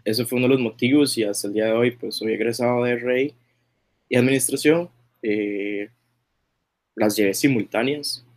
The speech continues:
Sí es un poco difícil, más que todo porque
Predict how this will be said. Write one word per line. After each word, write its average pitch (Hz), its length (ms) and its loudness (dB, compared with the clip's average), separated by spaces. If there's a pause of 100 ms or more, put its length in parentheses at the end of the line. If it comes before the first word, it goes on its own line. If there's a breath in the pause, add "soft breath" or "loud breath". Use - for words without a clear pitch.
(960)
Sí 117 540 0
es - 880 -2
un 123 220 -4
poco 139 400 2
difícil, 139 680 2
más 117 180 -4
que 127 80 -6
todo 139 340 -4
porque - 600 -8